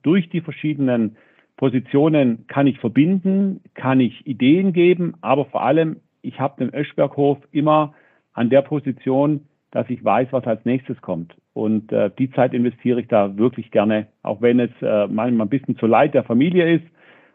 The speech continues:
Aber, äh, es ist so, ich möchte alle vierhundertdreißig Gastgeberinnen und Gastgeber und natürlich auch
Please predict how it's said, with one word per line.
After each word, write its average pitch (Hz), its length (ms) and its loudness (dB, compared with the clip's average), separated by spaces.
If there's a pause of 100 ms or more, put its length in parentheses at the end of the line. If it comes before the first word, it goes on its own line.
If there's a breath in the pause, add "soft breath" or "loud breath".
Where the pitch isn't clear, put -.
Aber, 120 540 4 (720)
äh, - 40 -16
es 117 180 -12
ist 143 160 -4
so, 139 180 0
ich 135 160 -6
möchte - 300 -6
alle 135 180 0
vierhundertdreißig 131 800 -2
Gastgeberinnen 113 560 -2
und 101 60 -2
Gastgeber 123 420 0
und 123 120 -2
natürlich 117 420 -2
auch 113 240 0